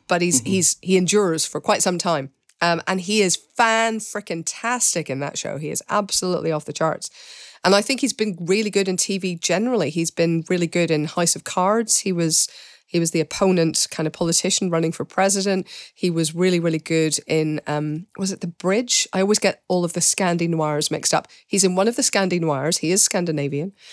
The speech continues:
Speaker 1: and he was very good in it.
Speaker 2: <laughs>
Speaker 1: So, uh, until now, I have been working on a theory, basically, that if Joel Kinnaman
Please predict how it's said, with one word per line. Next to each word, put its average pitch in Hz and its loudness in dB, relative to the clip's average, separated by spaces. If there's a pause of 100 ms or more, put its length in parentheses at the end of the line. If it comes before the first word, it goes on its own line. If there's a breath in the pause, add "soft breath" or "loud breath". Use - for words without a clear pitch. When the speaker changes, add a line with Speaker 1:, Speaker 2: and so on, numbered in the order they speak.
(200 loud breath)
Speaker 1:
and 180 2
he 175 6
was 160 2
very 208 4
good 180 0
in 151 2
it. 165 -2
Speaker 2:
<laughs> - -10
Speaker 1:
So, 226 2
uh, - 0 (260)
until 277 4
now, 247 2
I 190 2
have 196 -4 (140)
been 196 -4
working 208 -2
on 175 0
a 170 -2
theory, 190 0
basically, 165 0
that - -2
if - -4
Joel 196 2
Kinnaman 175 0